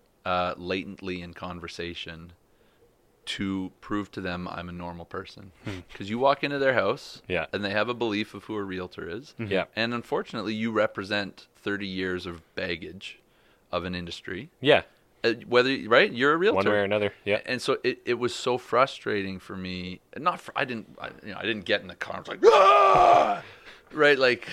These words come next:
Speaker 2: Bring a pillow and
Speaker 1: yeah,
Speaker 2: scream at it.
Speaker 1: like
Speaker 2: <laughs>
Speaker 1: Ryan, Ryan Reynolds in that, uh, ah, forget it. He's, like, in the car and he's like, "Ah!" Anyways,
Speaker 2: <laughs>
Speaker 1: uh, what is that?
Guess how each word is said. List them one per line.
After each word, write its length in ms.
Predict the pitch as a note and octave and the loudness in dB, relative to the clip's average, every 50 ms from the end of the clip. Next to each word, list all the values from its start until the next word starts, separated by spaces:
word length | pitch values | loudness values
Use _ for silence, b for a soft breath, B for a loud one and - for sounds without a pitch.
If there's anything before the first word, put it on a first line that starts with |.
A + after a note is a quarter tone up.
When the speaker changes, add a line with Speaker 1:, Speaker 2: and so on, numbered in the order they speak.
| - G#2+ | -6 -4
Speaker 2:
Bring 160 | G#2+ G#2+ G#2+ G#2 | -2 -2 -4 -4
a 60 | F#2+ | -4
pillow 360 | - - G2+ G2 G2 G2 F#2+ | -4 -4 -4 -2 -4 -4 -4
and 140 | G2 G2 - | -6 -4 0
Speaker 1:
yeah, 140 | G#2+ G2+ G2+ | 2 2 2
Speaker 2:
scream 160 | G#2 G#2 G#2+ | 2 0 -6
at 80 | G#2 G#2+ | -6 -4
it. 80 | A2 | 0
Speaker 1:
like 120 | A2 A2+ G#2+ | 0 0 2
Speaker 2:
<laughs> 40 | G#2 | 4
Speaker 1:
Ryan, 360 | G#2 G#2+ A2 A2+ A#2 - F2 | 4 4 6 4 2 0 -2
Ryan 300 | G2+ G2+ G2+ G#2 G2+ G2+ | -2 0 0 0 -2 -4
Reynolds 460 | G2+ F#2+ F#2+ G2 G2+ G2+ G2+ F#2 - - | -6 -6 -6 -6 -8 -10 -10 -12 -14 -12
in 140 | F#2+ F#2+ F#2+ | -12 -10 -10
that, 260 | F#2 F#2 F#2 F#2 F#2 _ _ - | -10 -10 -10 -10 -12 _ _ -14
uh, 340 | G2 F2+ F2+ F2+ F#2 F2+ F2 F2 _ _ _ _ _ _ _ _ _ _ _ b b b b b b b b _ _ _ _ _ _ _ _ - | -12 -10 -10 -10 -10 -12 -14 -16 _ _ _ _ _ _ _ _ _ _ _ b b b b b b b b _ _ _ _ _ _ _ _ -20
ah, 140 | - - - - _ - | -20 -20 -20 -20 _ -20
forget 300 | - - - - C#2+ - - | -20 -20 -18 -14 -14 -12 -12
it. 100 | - - - _ _ _ - - - | -14 -16 -18 _ _ _ -20 -16 -10
He's, 100 | F#2+ - | -4 -4
like, 160 | G#2 G#2 - | -4 -4 -6
in 80 | G#2 | -8
the 80 | G2 F#2+ | -10 -10
car 180 | - - - - | -10 -10 -12 -10
and 100 | A#1 - | -12 -16
he's 80 | - | -16
like, 120 | - - - - B3 | -18 -18 -12 -8 -8
"Ah!" 600 | A#3 G3 G3+ G3 F#3+ F3+ - - - - - - - - | -8 -6 -8 -8 -8 -8 -8 -8 -10 -10 -12 -16 -16 -10
Anyways, 460 | - G2+ F#2+ F#2+ F#2 F#2+ G2+ G#2 - _ - - | -8 -8 -6 -6 -8 -10 -12 -14 -18 _ -20 -14
Speaker 2:
<laughs> 100 | - - | -8 -8
Speaker 1:
uh, 880 | C#3+ - - - - C#3 - - C3+ - - C#3+ A2 G#2 G#2 - - - B B B B B B B B _ | -8 -8 -6 -4 -2 -2 0 0 -2 2 4 4 4 6 4 4 2 0 B B B B B B B B _
what 120 | - - A2 | -20 -20 -20
is 80 | G#2+ - | -20 -20
that? 180 | _ - - | _ -20 -20